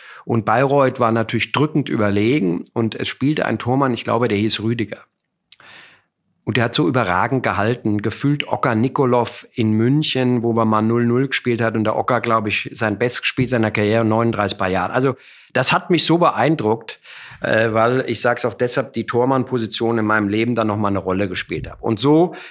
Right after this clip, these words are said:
kam ich zur Spielvereinigung Bad Homburg und spielte da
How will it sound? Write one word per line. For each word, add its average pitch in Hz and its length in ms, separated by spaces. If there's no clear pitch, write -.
kam 127 280
ich 135 120
zur 120 260
Spielvereinigung 120 600
Bad 101 180
Homburg 156 420
und 117 120
spielte 131 420
da 113 440